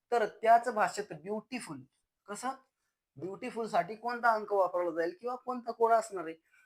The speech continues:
हे काढायचंय. तर बघा सगळ्यात पहिले काय करायचं, हे सेंटेन्स लिहून घेऊ आपण, बरोबर? तर बघा रमेश, रमेश is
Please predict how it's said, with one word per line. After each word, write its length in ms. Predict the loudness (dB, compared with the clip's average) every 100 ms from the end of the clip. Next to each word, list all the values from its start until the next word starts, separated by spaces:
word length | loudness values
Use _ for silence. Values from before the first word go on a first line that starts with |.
| _
हे 80 | -2
काढायचंय. 460 | 2 2 0 0 -4 -6 _ _ _ _ 2
तर 60 |
बघा 260 | 6 6 4 0 _ _ _ _ _ _ _ -2 4
सगळ्यात 220 | 4 4
पहिले 260 | 2 2
काय 140 | 4 4
करायचं, 360 | 4 0 -4 -10 _ _ _ -4
हे 100 | 0
सेंटेन्स 420 | 2 0 -2 -4
लिहून 260 | -4 -4 -4
घेऊ 100 | -4
आपण, 280 | -6 _ -20 _ -12
बरोबर? 300 | -10 -8 -10 -12 _ _ _ _ _ _ _ _ _ _ _ _ -12
तर 40 |
बघा 260 | -8 -6 -4
रमेश, 680 | -6 -4 -4 -4 -6 -12 -16 _ _ _ _ _ _ _ _ _ _ _ _ _ _ _ _ _ _ _ _ _ _ _ _ -20
रमेश 800 | -14 -10 -8 -6 -6 -8 -10 -14 -16 _ _ _ _ _ _ _ _ _ _ _ _ _ _ _ _ _ _
is 460 | -10 -8 -8 -10